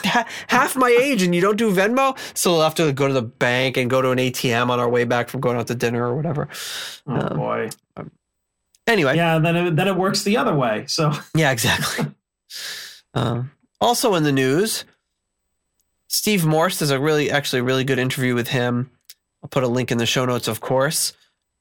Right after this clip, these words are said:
Speaker 1: Uh, the, it's an episode of Ernie Ball Striking a Chord podcast.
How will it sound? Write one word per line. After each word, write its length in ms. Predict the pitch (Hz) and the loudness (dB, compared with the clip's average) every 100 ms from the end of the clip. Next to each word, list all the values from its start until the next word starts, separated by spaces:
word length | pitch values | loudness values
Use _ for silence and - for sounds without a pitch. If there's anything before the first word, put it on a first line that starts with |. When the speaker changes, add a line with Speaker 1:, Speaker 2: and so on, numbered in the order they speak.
| - | -6
Speaker 1:
Uh, 380 | 120 120 113 - _ _ - | -2 -2 -2 -6 _ _ -6
the, 200 | 143 - - | -6 -6 -4
it's 160 | 143 143 | -2 0
an 100 | 127 | -2
episode 420 | 143 151 147 131 | -2 -2 0 0
of 160 | 123 - | -2 -2
Ernie 240 | 143 147 | 0 0
Ball 380 | 139 135 131 139 | 0 0 2 0
Striking 540 | - - 143 139 143 | -2 -2 -2 0 -2
a 60 | 127 | -2
Chord 380 | - 139 139 143 | -2 0 0 -2
podcast. 800 | - 139 143 160 165 196 - | 0 0 0 0 0 -2 -6